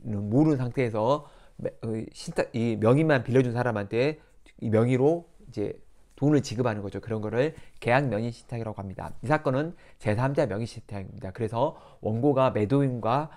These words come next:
어, 계약까지 맺고 등기만 매도인이 피고에게 넘겨준 거죠. 그 상태에서 피고가 자기가 등기가 있으니까 이걸 가지고 은행에 오억 원짜리 대출을 받았습니다. 그러면서 부동산에다가 근저당권을 설정한 거죠.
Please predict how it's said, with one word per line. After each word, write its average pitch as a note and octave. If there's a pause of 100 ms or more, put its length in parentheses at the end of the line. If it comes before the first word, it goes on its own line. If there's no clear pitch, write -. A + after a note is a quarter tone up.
(320)
어, A#2
계약까지 B2+
맺고 D3
등기만 C#3
매도인이 A2+ (420)
피고에게 F3+
넘겨준 G#2+
거죠. G2 (500)
그 D#3
상태에서 F#3
피고가 E3
자기가 A#2
등기가 C#3
있으니까 G2+
이걸 A2
가지고 A2+ (180)
은행에 B2
오억 F#3
원짜리 C3+
대출을 C3
받았습니다. F#2+ (280)
그러면서 A2
부동산에다가 A2
근저당권을 B2+
설정한 C#3+
거죠. -